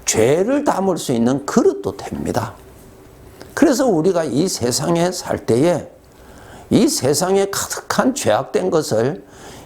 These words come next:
이 그릇에, 나라고 하는 내 마음에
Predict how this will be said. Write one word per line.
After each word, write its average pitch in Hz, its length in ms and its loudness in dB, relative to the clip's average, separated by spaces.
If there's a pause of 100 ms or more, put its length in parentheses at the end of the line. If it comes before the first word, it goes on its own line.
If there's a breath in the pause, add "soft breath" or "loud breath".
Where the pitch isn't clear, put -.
(100)
이 247 360 2
그릇에, 147 680 0
나라고 135 540 0
하는 147 260 0
내 127 160 2
마음에 127 800 -2